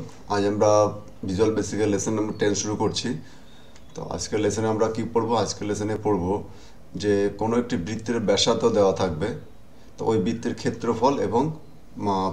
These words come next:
পরিধি। তো এখানে আমাদের খেয়াল রাখতে হবে যে বৃত্তের পরি-, ক্ষেত্রফল এবং পরিধি কীভাবে বের করতে হয়, তার জন্য আমাদের কিছু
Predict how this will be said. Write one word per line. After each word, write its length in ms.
পরিধি। 400
তো 180
এখানে 280
আমাদের 460
খেয়াল 200
রাখতে 280
হবে 300
যে 200
বৃত্তের 580
পরি-, 480
ক্ষেত্রফল 460
এবং 260
পরিধি 240
কীভাবে 260
বের 200
করতে 260
হয়, 140
তার 240
জন্য 240
আমাদের 420
কিছু 180